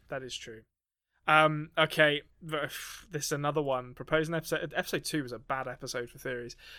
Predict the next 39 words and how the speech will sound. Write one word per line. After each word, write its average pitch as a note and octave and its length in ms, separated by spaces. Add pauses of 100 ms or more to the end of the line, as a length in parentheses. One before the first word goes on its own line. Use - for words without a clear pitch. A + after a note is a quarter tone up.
(140)
Uh, C#3 160
proposed D#3 340
in D3+ 60
episode C#3+ 260
two, C#3 260
concluded C#3+ 440
in C3+ 80
episode C3 420
two. B2 300 (320)
Prairie F3 340
is C#3+ 80
going D3+ 200
to - 60
try D3+ 220
and C#3 120
bring C#3+ 260
Homer D#3 340
and C#3 180
Rachel C#3 460
home D3+ 540 (320)
to D3+ 100
these C#3 240
bodies C3 520
through C#3 240
their, C3 360
her C#3 160
ability C3 460
to B2+ 120
direct B2+ 680
her B2 160
jumps. - 560 (960)
So - 160
I C3+ 80
thought C#3 200
she - 140
was B2 120
gonna B2 180
head F3+ 200
off C#3 320